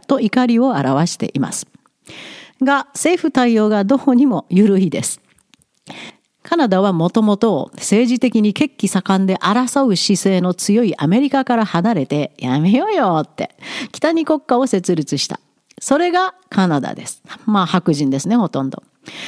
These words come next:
国の方針自体も全くアメリカとは異なります。目立った内戦も革命も存在しないカナダの歴史。まあ、退屈といえば退屈ですけど、それを見ると、このような場合の対応が遅い、緩い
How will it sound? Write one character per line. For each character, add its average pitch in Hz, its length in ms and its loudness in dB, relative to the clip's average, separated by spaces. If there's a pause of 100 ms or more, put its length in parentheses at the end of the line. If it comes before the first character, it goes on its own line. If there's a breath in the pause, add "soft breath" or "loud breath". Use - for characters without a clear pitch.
(140 loud breath)
国 330 220 0
の 370 120 2
方 359 160 2
針 359 200 -2
自 320 160 0
体 269 180 0
も 277 160 2
全 208 300 -2
く 233 80 0
ア 226 80 2
メ 226 100 2
リ 226 80 0
カ 208 140 -2
と 247 100 0
は 185 160 -2
異 143 220 -2
な 131 120 0
り 123 100 -4
ま 156 140 -4
す。 - 140 -14 (800 loud breath)
目 233 160 4
立 285 80 2
っ 302 60 -2
た 240 180 0
内 214 200 2
戦 220 220 2
も 214 100 2
革 208 240 0
命 226 160 2
も 226 120 2
存 208 260 2
在 226 220 0
し 226 160 0
な 233 100 2
い 196 100 0
カ 190 140 2
ナ 196 140 2
ダ 135 100 -2
の 110 100 -4
歴 139 220 -2
史。 - 260 -6
ま 202 180 0
あ、 - 20 -2
退 240 240 0
屈 254 280 -4
と 226 140 2
い 208 80 0
え 202 60 0
ば 160 100 0
退 151 220 -2
屈 147 200 -4
で 147 120 -2
す - 80 -12
け 131 100 -4
ど、 139 160 -2
そ 156 140 -2
れ 175 100 4
を 254 80 2
見 349 140 0
る 285 120 2
と、 180 320 0 (520 loud breath)
こ 240 160 2
の 277 100 4
よ 370 120 0
う - 20 0
な 349 100 2
場 226 160 2
合 202 100 2
の 185 120 0
対 208 260 2
応 233 140 2
が 220 180 -2
遅 254 260 2
い、 185 140 0
緩 247 300 4
い 226 160 -2